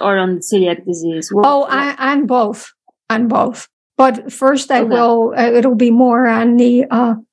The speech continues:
Speaker 2: the, this hidden history within the Catholic Church's history that is based on biblical research. And that is so, I found, find that intriguing 'cause I love history.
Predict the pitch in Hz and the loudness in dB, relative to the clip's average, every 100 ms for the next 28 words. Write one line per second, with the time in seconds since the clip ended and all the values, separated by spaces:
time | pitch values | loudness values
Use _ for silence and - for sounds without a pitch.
0 | _ _ _ _ 254 240 247 240 233 - | _ _ _ _ 0 0 -2 -6 -6 -2
1 | 277 262 240 254 247 - 262 233 226 247 | 0 2 2 2 0 -2 -2 0 0 0
2 | 254 247 240 - 240 226 247 226 - 233 | 4 4 2 0 -2 0 -4 -4 0 2
3 | 233 247 214 294 262 - 262 247 233 226 | 2 -2 0 0 0 2 2 4 2 -2
4 | - _ _ _ _ _ - 247 214 220 | -12 _ _ _ _ _ 0 0 0 -4
5 | - 302 277 269 - - 254 247 208 - | 0 0 0 -4 -10 -6 -2 0 0 2
6 | 311 359 294 254 247 226 240 233 - 294 | 2 4 0 2 2 2 0 0 0 0
7 | 349 214 - - _ _ _ _ _ _ | 0 -2 -8 -14 _ _ _ _ _ _
8 | _ 269 262 247 285 339 - _ _ - | _ 0 2 2 2 0 -4 _ _ -2
9 | 240 240 277 277 240 311 302 254 247 233 | -2 0 2 2 2 -2 -4 -2 -2 -2
10 | - - 247 262 254 247 240 277 262 262 | -6 -4 0 2 2 2 0 0 2 2
11 | 233 233 220 262 330 285 240 202 233 208 | 2 -2 -4 -2 0 2 2 0 -4 -4
12 | - - - | -6 -8 -8